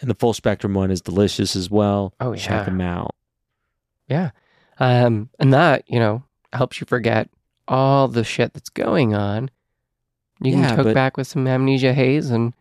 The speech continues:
Speaker 1: That's a, but like you said, I mean, it's a good social strain. It's just
Speaker 2: Yeah.
Speaker 1: something where, you know, you don't wanna get out, but you know you need to. Right? It's, it, you have to have that human contact. This is a good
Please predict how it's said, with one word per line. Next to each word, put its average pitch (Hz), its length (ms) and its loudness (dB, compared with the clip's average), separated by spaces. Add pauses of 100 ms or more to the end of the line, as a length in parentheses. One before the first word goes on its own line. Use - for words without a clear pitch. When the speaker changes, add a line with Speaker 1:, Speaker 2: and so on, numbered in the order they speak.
(300)
Speaker 1:
That's 240 200 -2
a, 262 80 2 (200)
but 175 220 0
like 180 160 2
you 175 80 -2
said, 165 220 0
I 120 60 4
mean, 110 180 0
it's 104 100 -6
a 120 60 -2
good 113 240 -2
social 113 340 -2
strain. 95 400 -6 (260)
It's 110 200 -2
just 95 160 0
Speaker 2:
Yeah. 90 60 -6
Speaker 1:
something 110 380 0
where, 107 360 2
you 117 160 -4
know, 104 100 0
you 107 240 -4
don't 107 400 0
wanna 95 220 -8
get 95 160 -4
out, 95 180 -4
but - 160 -12
you 104 80 -6
know 104 140 -4
you 98 160 -4
need 98 240 -6
to. - 260 -14 (1000)
Right? 101 300 0
It's, 117 200 -6
it, 107 220 -6
you 107 240 2
have 104 400 -2
to 104 80 -2
have 95 160 -2
that 98 160 -2
human 92 320 -6
contact. 98 600 -4
This 120 200 -8
is 151 140 -8
a 143 40 -2
good 110 560 2